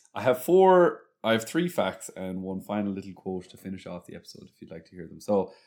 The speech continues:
the first one is Elrond, his name in Sindarin translates to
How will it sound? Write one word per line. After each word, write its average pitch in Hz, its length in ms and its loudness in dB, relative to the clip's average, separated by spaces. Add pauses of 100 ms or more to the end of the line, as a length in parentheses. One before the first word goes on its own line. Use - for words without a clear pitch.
(120)
the 107 40 -14
first 185 280 4
one 117 400 2
is 107 340 0
Elrond, 143 680 4 (120)
his 110 180 -8
name 117 340 0
in 107 220 -2
Sindarin 107 600 -2
translates 98 720 -6 (120)
to 92 260 -6